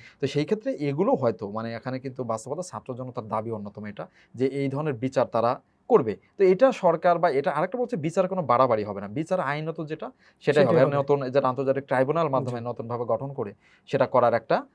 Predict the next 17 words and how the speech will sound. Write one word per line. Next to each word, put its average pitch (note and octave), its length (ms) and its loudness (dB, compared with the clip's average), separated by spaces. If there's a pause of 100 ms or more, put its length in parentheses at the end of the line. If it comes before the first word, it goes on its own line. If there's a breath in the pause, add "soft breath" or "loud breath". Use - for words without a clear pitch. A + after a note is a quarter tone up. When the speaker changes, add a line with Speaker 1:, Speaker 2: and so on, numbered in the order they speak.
(240)
Speaker 1:
সম্ভাবনা C3 500 -2
আছে। D3 260 0 (320 loud breath)
কিন্তু F3+ 240 -2
এটা F3 300 4
আসলে A#3 260 0
আগেই F3 200 2
বলছে, G#3 220 0
আইন F3 260 0
তার G#3 140 0
আইনের D3 280 -2
গতিতে C3+ 300 -2
চলবে। D3 300 -2 (280 soft breath)
সেটা C#3+ 180 -2
যদি D#3+ 240 -2 (180)
সংগঠন C#3 540 0
অপরাধের D3 460 2
দৃষ্টি, C3+ 260 -6